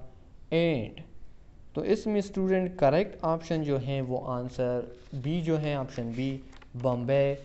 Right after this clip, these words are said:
बम्बई जो है उसमें उसने यूनिवर्सिटी इस्टेब्लिश किए थे। Uh, in order to make aware of the Indians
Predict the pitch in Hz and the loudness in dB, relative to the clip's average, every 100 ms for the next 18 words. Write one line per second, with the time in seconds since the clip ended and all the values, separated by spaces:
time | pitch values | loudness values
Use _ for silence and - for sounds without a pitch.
0 | - 131 123 147 170 156 - - 143 139 | -6 -4 0 2 0 -2 -8 -8 -4 -2
1 | 131 135 139 147 139 131 - - 127 123 | -2 -2 -4 -2 -2 -4 -6 -6 -4 -6
2 | 127 - - 131 127 127 139 143 127 117 | -10 -14 -6 -2 0 2 0 -2 -4 0
3 | 131 131 131 127 123 120 127 127 131 - | -2 0 -2 -2 -2 0 -2 -4 -8 -16
4 | - - - - - - - 143 135 139 | -18 -20 -20 -20 -20 -18 -6 0 2 2
5 | 151 160 185 185 170 165 165 151 156 147 | 2 4 4 2 2 2 2 4 4 2
6 | 143 151 147 147 143 | 0 0 0 0 0